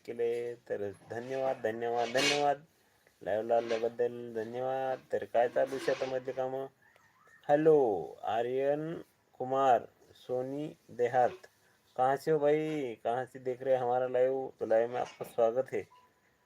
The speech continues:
तो आज पहली बार आए हो तो हमारा चैनल सब्सक्राइब करो। ए, ये लड़की देखो कैसी देखती। इधर, इधर देख, इधर, इधर अंदर देख। हाय, सूरज सिंह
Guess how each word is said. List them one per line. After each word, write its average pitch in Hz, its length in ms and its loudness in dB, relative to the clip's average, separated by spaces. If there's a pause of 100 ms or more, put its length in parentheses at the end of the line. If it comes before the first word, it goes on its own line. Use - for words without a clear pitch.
(100)
तो - 60 -4
आज 113 140 0 (120)
पहली 127 220 2
बार 135 180 8
आए 131 240 10
हो 139 120 0 (380)
तो 139 140 2
हमारा 127 320 0
चैनल 120 340 -4
सब्सक्राइब 120 640 0
करो। 110 240 2
ए, 160 320 0 (180)
ये 131 100 -2
लड़की 113 500 -4
देखो 123 320 -8
कैसी 113 420 -8
देखती। 107 480 -12 (480)
इधर, 117 260 2
इधर 135 260 2
देख, 147 300 6 (140)
इधर, 131 260 4 (300)
इधर 127 220 2
अंदर 139 320 4
देख। 143 300 4 (680)
हाय, 131 540 4 (640)
सूरज 139 300 0
सिंह 156 420 -4